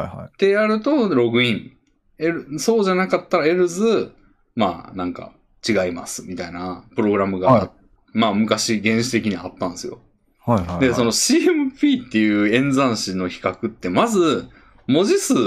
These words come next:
Speaker 2: を比較して、
Speaker 1: はい。
Speaker 2: で、あって、その効率化のためにね、い-、一バイト目から順番に比較してたら時間かかるから、まずパッ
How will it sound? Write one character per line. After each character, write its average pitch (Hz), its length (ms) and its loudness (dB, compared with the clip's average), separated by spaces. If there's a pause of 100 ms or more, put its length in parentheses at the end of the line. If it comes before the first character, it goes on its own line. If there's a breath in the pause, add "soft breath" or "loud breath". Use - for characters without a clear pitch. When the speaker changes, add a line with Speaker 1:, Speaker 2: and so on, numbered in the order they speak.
(120)
Speaker 2:
を 87 320 -6
比 - 120 -20
較 98 240 -4
し - 180 -8
て、 - 380 -2 (540)
Speaker 1:
は 135 140 2
い。 247 40 4
Speaker 2:
で、 180 400 0
あ 156 100 -2
っ 180 120 -4 (220)
て、 156 180 0
そ 135 120 0
の 110 100 0
効 160 200 2
率 151 380 -6
化 135 120 0
の 120 100 0
た 113 80 0
め 95 80 -2
に 90 80 -4
ね、 101 80 -6
い-、 151 360 -8 (200)
一 156 220 -4
バ 165 160 4
イ 156 40 0
ト 165 80 0
目 165 140 2
か 170 120 2
ら 156 100 2
順 165 240 -2
番 170 120 2
に 160 60 2
比 175 80 2
較 156 240 -2
し - 80 -8
て 156 100 2
た 120 100 2
ら 90 100 -4
時 107 100 -4
間 135 220 2
か 123 100 -6
か 127 80 0
る 123 80 2
か 101 100 0
ら、 87 360 -4 (500)
ま 220 140 2
ず 220 120 -2
パ 202 120 0
ッ 202 80 -4